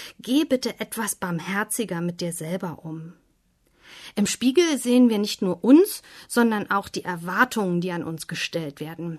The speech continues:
Das verzerrt das Bild manchmal. Aber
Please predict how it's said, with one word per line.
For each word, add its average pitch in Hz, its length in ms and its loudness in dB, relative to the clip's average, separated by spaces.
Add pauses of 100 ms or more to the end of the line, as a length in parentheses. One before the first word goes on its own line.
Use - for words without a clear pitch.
(140)
Das 156 260 -8
verzerrt 175 540 -2
das 226 160 -4
Bild 262 320 2
manchmal. 147 480 -6 (500)
Aber 254 320 2